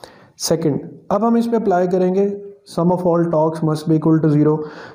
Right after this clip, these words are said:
तो all the anti clockwise must be equal to all the clockwise। उसके लिए क्या करना है, इस point को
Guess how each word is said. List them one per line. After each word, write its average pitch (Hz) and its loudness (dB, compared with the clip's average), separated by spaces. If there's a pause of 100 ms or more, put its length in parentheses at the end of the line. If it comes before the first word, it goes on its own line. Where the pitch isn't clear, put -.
तो 147 0
all 165 2
the 170 2
anti 165 0
clockwise 165 0
must 156 -2
be 165 2
equal 156 2
to 151 2
all 135 0
the 143 -2
clockwise। - -4 (600)
उसके 170 2
लिए 190 4
क्या 185 2
करना 165 0
है, 160 -2
इस 160 -2 (100)
point 151 2
को 165 0